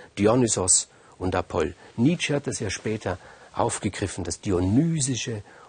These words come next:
und das Apollinische, dass erst diese beiden Komp-, Komponenten so etwas wie einen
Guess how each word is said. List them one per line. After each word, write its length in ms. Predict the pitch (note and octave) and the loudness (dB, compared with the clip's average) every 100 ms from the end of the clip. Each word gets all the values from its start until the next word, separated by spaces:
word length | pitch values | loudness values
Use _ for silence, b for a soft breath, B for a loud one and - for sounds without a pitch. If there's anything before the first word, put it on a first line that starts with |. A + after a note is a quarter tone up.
| B | B
und 160 | G2+ | -4
das 140 | F#2 - | -2 -2
Apollinische, 840 | G#2 - F#2 F#2+ A#2+ A#2+ F#2+ G2 | -4 -2 -2 -2 -2 0 -2 -2
dass 220 | G2 F#2+ | -2 -2
erst 340 | - A2+ - - B - | -2 -4 -4 -8 B -6
diese 300 | E3 E3+ C3 | -2 2 0
beiden 440 | - A2+ A2 G#2 | 2 2 2 0
Komp-, 520 | F#2 F#2+ F2+ F#2 F2+ - | 0 -2 -2 -4 -8 -4
Komponenten 760 | F2+ F2 F2+ E2 G#2 G#2 F#2+ - B B B B B B B - | -4 0 0 0 -2 -4 -6 -8 B B B B B B B -2
so 120 | A2 | 0
etwas 320 | G#2+ G#2 F2+ | 2 2 2
wie 180 | G2 A2 | 2 0
einen 320 | G2 F2+ E2+ | 0 0 -2